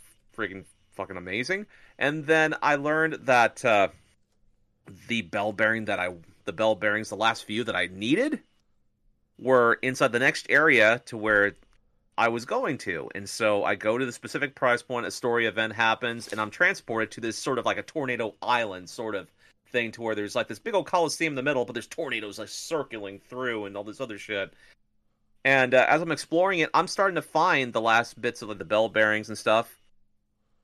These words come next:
Right, I found a bell bearing for, like, these, uh, Glowworth type of items that'll help you level up your summons. But, uh,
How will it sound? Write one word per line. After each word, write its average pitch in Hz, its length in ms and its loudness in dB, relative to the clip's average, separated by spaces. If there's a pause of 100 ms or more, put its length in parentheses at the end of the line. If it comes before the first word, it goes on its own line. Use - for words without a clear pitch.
(160)
Right, 120 360 4
I 110 80 6
found 113 420 0
a 104 120 -4
bell 110 180 0
bearing 107 300 -4
for, 110 160 -4
like, 101 260 -2
these, 95 320 -10
uh, 98 200 -2 (880)
Glowworth 123 760 -2 (180)
type 127 200 0
of 135 100 -2
items 135 380 4
that'll 104 160 -2
help 113 300 -2
you 113 160 -6
level 110 300 -2
up 110 140 -4
your 95 80 -12
summons. 139 600 -8 (1400)
But, 127 380 4
uh, 104 300 4